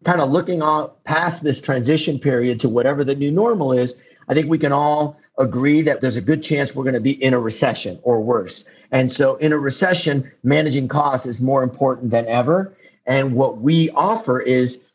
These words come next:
goes back to that great user experience. Because the user experience is so compelling, there's no pushback from travelers to actually use it.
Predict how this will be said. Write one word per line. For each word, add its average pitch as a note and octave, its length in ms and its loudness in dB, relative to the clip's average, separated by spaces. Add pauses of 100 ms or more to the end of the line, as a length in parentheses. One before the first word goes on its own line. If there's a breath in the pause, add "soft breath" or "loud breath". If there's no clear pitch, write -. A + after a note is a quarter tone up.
(140)
goes B2+ 160 2
back C3 260 0
to C#3 80 0
that B2 180 0
great C#3 220 2
user C3 300 2
experience. A#2+ 480 -2
Because D#3 240 0
the D#3 100 2
user D#3 280 2
experience E3 560 0
is C#3 160 -2
so C#3 140 2
compelling, D3+ 640 0 (320 soft breath)
there's C3+ 180 0
no F#3 140 0
pushback D#3 640 -2
from C#3+ 220 -2
travelers C#3+ 540 0
to - 160 -4
actually C3 380 -2
use C3 320 2
it. - 240 -10